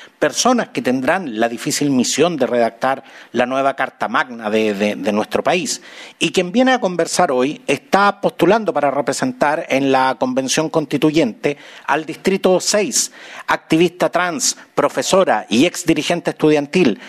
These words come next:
Al teléfono tenemos a Alejandra Toledo Figueroa. Muchas gracias, Alejandra. ¿Cómo, cómo estás? ¿Cómo te encuentras?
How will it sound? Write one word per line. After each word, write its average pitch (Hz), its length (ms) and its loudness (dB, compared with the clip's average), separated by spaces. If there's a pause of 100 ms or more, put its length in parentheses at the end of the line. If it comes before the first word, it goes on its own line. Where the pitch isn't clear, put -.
(160)
Al 139 180 -2
teléfono 160 400 0
tenemos 151 400 -2
a 143 140 0
Alejandra 156 580 0
Toledo 151 460 2
Figueroa. 143 560 2 (260)
Muchas 160 300 0
gracias, 165 420 -2
Alejandra. 160 560 0
¿Cómo, 165 460 0
cómo 170 200 2
estás? 175 280 -4
¿Cómo 151 180 -2
te 160 80 -2
encuentras? 139 680 -2